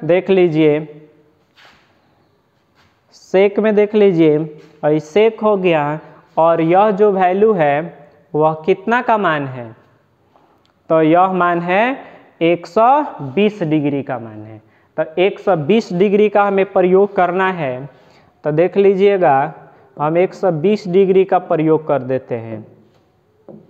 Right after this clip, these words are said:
तो एक सौ बीस डिग्री का प्रयोग करेंगे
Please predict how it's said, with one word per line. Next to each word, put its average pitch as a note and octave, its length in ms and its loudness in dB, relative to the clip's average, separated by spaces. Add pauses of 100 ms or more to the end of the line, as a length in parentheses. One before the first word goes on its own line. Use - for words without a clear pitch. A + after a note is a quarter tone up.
(1200)
तो D3 380 0
एक G3+ 220 0
सौ G3+ 160 -2
बीस G#3 400 0
डिग्री G#3+ 300 0
का G#3 140 0
प्रयोग G3 480 0
करेंगे G3+ 580 2